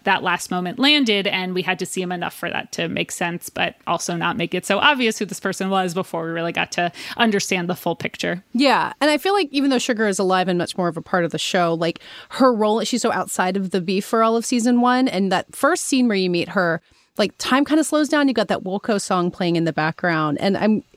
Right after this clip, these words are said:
Speaker 2: it seems like you guys made the most of a character who was important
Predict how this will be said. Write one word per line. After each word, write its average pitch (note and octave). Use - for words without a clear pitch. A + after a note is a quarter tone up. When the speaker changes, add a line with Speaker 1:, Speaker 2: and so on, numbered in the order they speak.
Speaker 2:
it B3
seems E4+
like F#4+
you D4
guys A#3+
made A3
the G#3+
most G3
of F3+
a F#3
character F3+
who F3+
was F#3
important G#3+